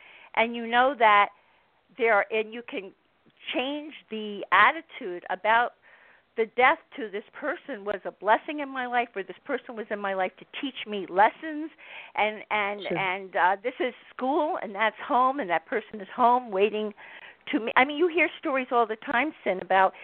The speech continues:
Speaker 1: people in hospice, and they look up and they say, "I see my mother," or, "I see my husband," or, "I'm hearing this." Hospice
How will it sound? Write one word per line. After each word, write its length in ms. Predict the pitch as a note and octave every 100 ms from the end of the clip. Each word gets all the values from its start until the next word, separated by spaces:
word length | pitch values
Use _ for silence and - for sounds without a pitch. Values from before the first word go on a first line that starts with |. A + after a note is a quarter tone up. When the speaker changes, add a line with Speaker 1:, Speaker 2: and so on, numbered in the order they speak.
| - -
Speaker 1:
people 340 | - C#4+ B3 A3+
in 100 | A3+
hospice, 600 | A#3 G#3+ D#4+ - E3+ - - - -
and 160 | A#3
they 100 | A3+
look 240 | G#3+ C4+ C#4
up 180 | C4+ G#3+
and 120 | G#3+
they 120 | G#3
say, 160 | - G#3
"I 140 | G#3+ -
see 100 | B3+
my 200 | A3+ F#3+
mother," 440 | F#3+ G3 G#3+ F#3 E3+ - - -
or, 60 |
"I 100 | G#3+ -
see 120 | C4
my 180 | A#3 G#3
husband," 640 | G#3 A3 A3+ A3 G#3 F#3 F#3+ - -
or, 80 | A3
"I'm 100 | A3
hearing 320 | C4+ C4 B3+
this." 140 | G#3+ - - - _ G#3 _ -
Hospice 420 | - D#4 - D4+